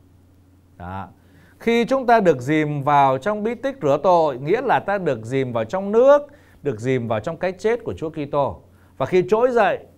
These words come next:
là ta được sống một sự sống mới. Và khi trỗi dậy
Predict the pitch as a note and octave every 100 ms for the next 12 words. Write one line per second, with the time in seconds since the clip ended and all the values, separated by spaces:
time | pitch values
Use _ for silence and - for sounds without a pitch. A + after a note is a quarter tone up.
0 | _ B2+ A2 G2+ C#3 G#2+ - C3+ C3+ F3
1 | - A2+ - B2 C#3 B2+ D3+ F3+ - -
2 | _ _ _ _ _ _ _ _ - A2
3 | E3 - F#3+ A3+ F#3 D3+